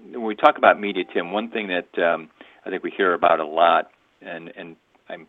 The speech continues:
guessing fairly incorrectly, uh, frequently, are, is an offer and compromise. Um, the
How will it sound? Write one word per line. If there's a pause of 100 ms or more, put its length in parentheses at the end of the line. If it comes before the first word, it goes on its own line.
guessing (420)
fairly
incorrectly, (240)
uh,
frequently,
are,
is
an (120)
offer
and
compromise. (600)
Um, (200)
the